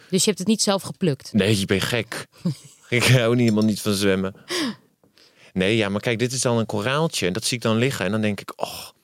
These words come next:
Speaker 2: kijk nou met een mooie vormen."
Speaker 1: Het is wel, het is ook wel echt heel mooi, maar het ziet er ook heel fragiel uit.
Speaker 2: Ja, dat is het ook.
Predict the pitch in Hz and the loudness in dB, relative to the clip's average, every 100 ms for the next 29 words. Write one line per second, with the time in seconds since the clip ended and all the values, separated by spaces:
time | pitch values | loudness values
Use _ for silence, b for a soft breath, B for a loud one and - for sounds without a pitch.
0 | B B B B - 120 110 107 107 117 | B B B B -8 -2 0 2 2 4
1 | 120 110 104 107 _ _ _ _ _ _ | 4 2 2 -4 _ _ _ _ _ _
2 | _ - 143 139 101 82 87 _ - 160 | _ -2 0 0 0 0 -4 _ -10 -4
3 | 190 196 214 196 208 214 208 - 233 - | -2 0 -2 -2 -4 -2 -4 -2 -4 -2
4 | 202 214 214 214 175 170 - 220 202 214 | 2 4 4 4 4 0 -2 -4 0 2
5 | 240 - 220 - 240 220 226 196 135 - | 0 0 -4 -2 -2 -2 0 -2 -2 0
6 | 127 127 165 208 104 87 90 - | 0 2 2 2 2 0 -2 -12